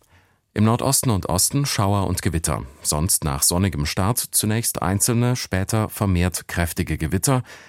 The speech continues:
mit Unwettergefahr durch Starkregen, orkanartige Böen und Hagel.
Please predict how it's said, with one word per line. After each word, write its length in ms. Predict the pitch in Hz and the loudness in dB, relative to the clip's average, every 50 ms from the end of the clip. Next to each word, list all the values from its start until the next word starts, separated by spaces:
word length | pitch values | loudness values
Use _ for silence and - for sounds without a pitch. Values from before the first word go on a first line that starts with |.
| - _ - | -12 _ -4
mit 120 | 117 - | -4 0
Unwettergefahr 840 | - 139 135 127 117 110 - 107 98 87 87 - - 92 90 101 | 2 4 4 4 4 2 2 2 2 0 0 0 2 2 2 2
durch 240 | 95 98 95 87 - | 2 0 0 -2 -2
Starkregen, 720 | - - 92 90 98 - - 95 92 90 - 87 87 85 - | -2 -2 0 0 0 0 0 2 0 2 2 2 0 0 0
orkanartige 880 | - 85 80 - - - 92 95 101 - - 90 90 - - 87 85 80 | 0 -2 -4 -2 -2 -2 0 2 2 2 2 0 0 0 0 -2 -2 -2
Böen 400 | 62 80 82 80 85 87 90 - | -2 0 0 2 2 2 2 0
und 340 | - - 104 101 - - - | 0 -2 -2 -2 -2 -2 -2
Hagel. 400 | 95 92 95 85 85 80 - | 0 0 0 2 0 -2 -2